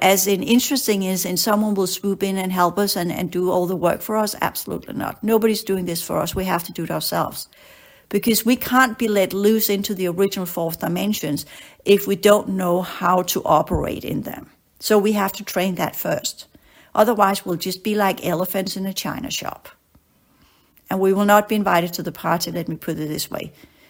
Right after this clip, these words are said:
If we don't know how to be amongst these original, uh, groups of, uh, what we call otherworldly species that are part of the original fourth dimensional dyma-, dynamics,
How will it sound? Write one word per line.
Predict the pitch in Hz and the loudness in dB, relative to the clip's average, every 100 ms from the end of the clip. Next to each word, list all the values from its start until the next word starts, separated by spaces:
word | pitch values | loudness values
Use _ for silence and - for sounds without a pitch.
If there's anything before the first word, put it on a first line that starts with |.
| _ | _
If | - 185 | -4 0
we | 196 | 6
don't | 226 240 | 6 6
know | 240 226 | 6 6
how | 214 208 208 | 4 4 4
to | 208 220 202 | 4 0 0
be | 190 202 | 0 0
amongst | 214 208 214 - | 4 2 2 -2
these | 208 202 | -2 0
original, | 185 180 180 202 208 208 208 - - - - | 0 0 -2 0 2 2 2 -4 -20 -14 -2
uh, | 180 175 | 0 0
groups | 208 202 196 - | 2 2 2 -4
of, | 170 175 - - | -2 -2 -4 -8
uh, | 185 180 | -8 -6
what | 170 175 | -4 -6
we | - | -8
call | - 170 170 170 - - | -8 -2 0 0 0 2
otherworldly | 190 185 202 180 185 180 175 185 | 2 4 2 4 4 4 2 -4
species | 175 - 180 175 226 220 | -4 -6 -6 -2 -2 0
that | 180 170 | -2 -2
are | 170 | -4
part | 170 170 | -2 -2
of | 175 | -2
the | 180 | -4
original | 165 170 185 190 | -2 -4 -4 -6
fourth | - 180 - | -2 -2 -2
dimensional | 185 185 180 202 | -4 -4 -4 -6
dyma-, | 185 185 185 180 | -2 -2 -4 -2
dynamics, | 185 185 196 196 190 - | 0 0 0 -2 -4 -8